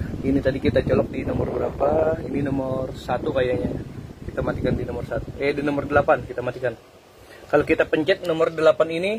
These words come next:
maka kipas angin yang di sini akan mati. Bisa dilihat nomor delapan mati.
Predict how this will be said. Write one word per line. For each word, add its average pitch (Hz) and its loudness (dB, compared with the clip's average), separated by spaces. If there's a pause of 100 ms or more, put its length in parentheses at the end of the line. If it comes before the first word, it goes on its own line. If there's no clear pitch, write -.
(240)
maka 147 2
kipas 175 -4
angin 156 2
yang 165 2
di 147 -4
sini 156 -4
akan 156 -2
mati. 143 -2 (800)
Bisa - -2
dilihat 147 4 (1500)
nomor 143 0
delapan 143 6
mati. 165 0